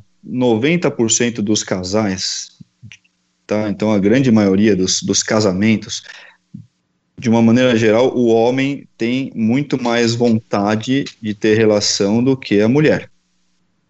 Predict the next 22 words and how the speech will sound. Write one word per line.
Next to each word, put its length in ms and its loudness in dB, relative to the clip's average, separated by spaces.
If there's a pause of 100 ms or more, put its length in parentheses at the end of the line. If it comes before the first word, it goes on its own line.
(720)
Tá? 280 -6
Isso 440 0
frequentemente 720 2
muda, 680 2
é, 540 0 (340)
depois 380 0
que 80 -2
casa, 540 -4
né? 180 -4
Então, 160 -2
é 60 2
uma 160 0
queixa 720 0 (380)
muito 340 -2
comum. 300 0
"Poxa, 420 0 (100)
você 400 -4
mudou, 480 2
você 220 -2
era 140 2
assim, 480 0
agora, 680 2